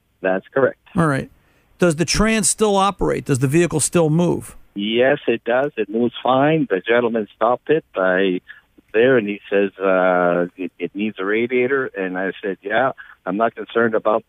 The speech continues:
Speaker 1: <laughs> the radiator. I'm concerned about, uh, flushing this out and, uh, if it did any damage to the transmission. That's, that's my concern."
Speaker 2: Yeah, and, you know, the, the, the problem, Danny, is you just won't know. So this is all about, listen, this is about risk factor,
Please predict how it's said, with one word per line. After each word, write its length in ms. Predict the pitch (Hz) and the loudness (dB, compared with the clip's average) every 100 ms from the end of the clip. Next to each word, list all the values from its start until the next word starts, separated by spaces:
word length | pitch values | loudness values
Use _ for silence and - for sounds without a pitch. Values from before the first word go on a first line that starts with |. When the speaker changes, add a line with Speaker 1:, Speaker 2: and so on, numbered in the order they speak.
| - | -16
Speaker 1:
<laughs> 140 | - | -6
the 80 | 107 | -2
radiator. 560 | 113 127 98 90 87 - | 2 0 0 -6 -6 -8
I'm 80 | 113 | -10
concerned 540 | - - - 107 98 | -12 -16 -4 -2 -2
about, 340 | 92 98 98 98 - - - - | -4 -2 -2 -2 -12 -16 -16 -8
uh, 520 | 101 95 92 90 90 87 - - | -2 2 4 4 2 0 -4 -2
flushing 320 | 120 113 110 101 | 2 2 0 -2
this 140 | 101 - | -2 2
out 260 | 107 135 - | 2 0 -2
and, 220 | 98 95 | -2 0
uh, 200 | 101 101 - | 2 0 -2
if 180 | 101 - | -6 -4
it 140 | 110 | -4
did 160 | 104 104 | -2 -2
any 180 | 98 98 | -4 -4
damage 340 | 98 98 98 - | -4 -4 -6 -12
to 60 | |
the 40 | 87 | -6
transmission. 640 | 110 90 - 113 - 85 | -4 -4 -4 -8 -6 -8
That's, 200 | 90 95 - - - - | -6 -8 -10 -20 -20 -16
that's 340 | - 101 113 - | -8 -4 -4 -4
my 200 | 104 110 | -6 -4
concern." 440 | - 95 - 175 | -10 -12 -4 0
Speaker 2:
Yeah, 320 | 180 190 196 | 2 2 2
and, 200 | 190 185 202 | 0 -2 -2
you 80 | 202 | 0
know, 100 | 190 | 0
the, 120 | 190 | -2
the, 160 | 180 147 - | -6 -6 -4
the 80 | |
problem, 680 | 165 - - 202 208 185 175 135 | -4 0 0 2 2 2 0 2
Danny, 420 | 151 151 147 143 | 2 2 2 2
is 140 | 139 | 2
you 80 | 147 | 0
just 360 | 131 170 156 - | 2 0 0 0
won't 280 | 156 147 - | 0 0 2
know. 400 | 143 135 123 101 - - - | 2 2 0 -4 -10 -20 -8
So 180 | - 196 | 0 2
this 180 | 262 220 | 2 2
is 160 | 214 | 2
all 180 | 240 226 | 4 4
about, 360 | 165 180 175 202 | 2 2 2 2
listen, 280 | 196 156 | 0 2
this 160 | 143 190 | 2 2
is 120 | 202 | 2
about 320 | 190 165 165 | 2 2 0
risk 420 | 170 160 151 143 - | 0 2 2 2 -2
factor, 520 | 135 123 - - | -2 -2 -4 -8